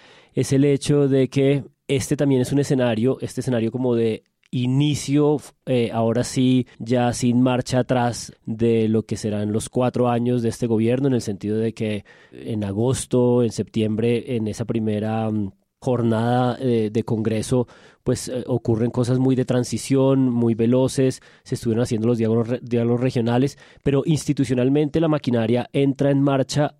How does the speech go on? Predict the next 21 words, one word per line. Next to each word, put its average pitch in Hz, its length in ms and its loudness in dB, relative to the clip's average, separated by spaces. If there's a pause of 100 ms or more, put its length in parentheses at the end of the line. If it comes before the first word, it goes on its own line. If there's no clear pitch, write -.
(140)
formalmente 117 760 -2
con 120 300 -2
todo 120 380 2
ahora, 110 460 -2
¿no? 107 120 -6
La 131 80 -2
institucionalidad 110 680 -6
ahora 113 160 -4
sí 127 140 -8
está 123 340 -6
en 127 160 -2
pleno, 135 460 0 (260)
por 120 120 -2
eso 104 80 -2
se 127 100 0
presenta 117 360 -2
el 117 100 0
Plan 123 200 0
Nacional 120 300 0
de 113 80 2
Desarrollo. 113 540 -2